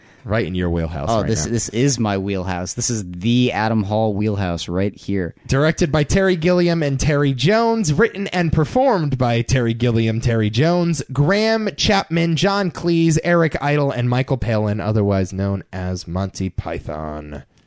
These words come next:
Speaker 2: That's correct.
Speaker 1: Nominated for zero Oscars that year,
Speaker 2: No.
Speaker 1: King Arthur and his Knights of the Round Table embark on a surreal,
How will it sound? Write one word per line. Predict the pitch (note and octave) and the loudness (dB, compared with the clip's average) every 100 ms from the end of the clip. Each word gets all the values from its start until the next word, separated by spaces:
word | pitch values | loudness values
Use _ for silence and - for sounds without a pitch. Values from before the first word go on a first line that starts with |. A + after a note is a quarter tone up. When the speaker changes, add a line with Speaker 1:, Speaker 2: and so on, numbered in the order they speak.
| - | -20
Speaker 2:
That's | - - | -16 -16
correct. | - - - - | -16 -18 -14 -4
Speaker 1:
Nominated | F#2 G2 F#2+ F#2 F#2 | -2 -2 0 0 -2
for | - F#2 | -2 -2
zero | G2 F#2+ F#2+ | 0 2 0
Oscars | - F#2 - F#2 F2+ E2+ | 0 -4 -4 -2 -2 -2
that | E2+ - - | -4 -4 -2
year, | A#2+ A#2 A2 | 2 2 0
Speaker 2:
No. | - | 0
Speaker 1:
King | - F3 - | 0 -2 -2
Arthur | D3 D3+ E3 C#3+ C#3+ - _ | 0 0 2 2 0 -4 _
and | B2 A#2+ | -4 0
his | A2+ G#2 | 0 0
Knights | C#3 E3 | -2 -2
of | A2+ | -2
the | A2 | -2
Round | A2+ A2 | 0 -2
Table | - C#3 C#3+ C#3 C3+ - - | 0 0 2 2 0 -8 -10
embark | B2 A2+ D#3+ E3 | -4 0 0 0
on | - C3+ | -2 0
a | B2 | 0
surreal, | - E3 D3+ G3+ A#3+ D4 | 0 0 2 2 2 0